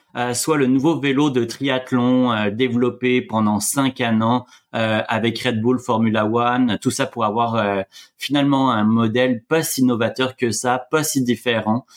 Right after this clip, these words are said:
Euh, toujours ce fameux discours, euh, marketing. Euh, après, autre chose qui ne change pas, ben, c'est son prix, euh, quinze mille euros,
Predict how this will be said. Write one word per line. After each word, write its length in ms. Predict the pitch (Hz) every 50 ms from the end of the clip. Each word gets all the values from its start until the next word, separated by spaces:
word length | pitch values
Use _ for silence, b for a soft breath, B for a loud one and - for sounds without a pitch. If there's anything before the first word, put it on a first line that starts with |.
| b b b b - -
Euh, 580 | 113 110 107 101 101 101 101 101 101 101 104 101 101 98 98 _ _ _ _ _ _ _
toujours 380 | - 123 110 113 127 131 123 113
ce 180 | - 117 107 104
fameux 340 | - - 117 113 113 113
discours, 520 | 107 110 107 - - 120 120 120 117 107 107
euh, 260 | 104 101 98 98 98
marketing. 680 | 101 104 104 104 104 - 113 101 - - 151 165 147 147 B B B B B B
Euh, 520 | 123 120 113 113 113 110 113 113 113 113 120 117 - _ -
après, 440 | 113 113 - - 143 143 151 147 - - _ _ _ _ - - - _
autre 200 | - 131 131 127
chose 240 | - - 151 147 147
qui 120 | - 127
ne 60 | 120 113
change 340 | - - 127 120 113 -
pas, 160 | - 135 135 139
ben, 200 | 120 117 107 101
c'est 140 | - -
son 220 | 113 - 135 127 110
prix, 360 | - - 131 131 131 - _ _ -
euh, 180 | 113 104 104 101
quinze 300 | 104 - 135 131 113 123
mille 440 | 120 120 135 135 131 117 101 - - 120
euros, 360 | 110 101 92 107 120 131